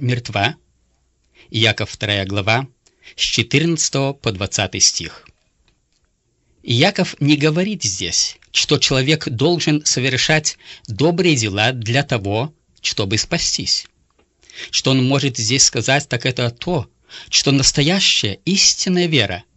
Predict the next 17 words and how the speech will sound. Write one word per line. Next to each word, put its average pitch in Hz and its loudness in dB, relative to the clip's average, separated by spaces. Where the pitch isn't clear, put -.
обязательно 139 2
вызовет 117 0
в 113 -4
жизни 151 2
добрые 104 0
дела. 156 -4
Некоторые 113 0
люди 120 -2
вообразили, 110 -2
что - 0
между 156 2
заявлениями 120 2
апостола 98 -4
Павла 95 -6
и 123 2
заявлением 139 2
Иакова 113 -4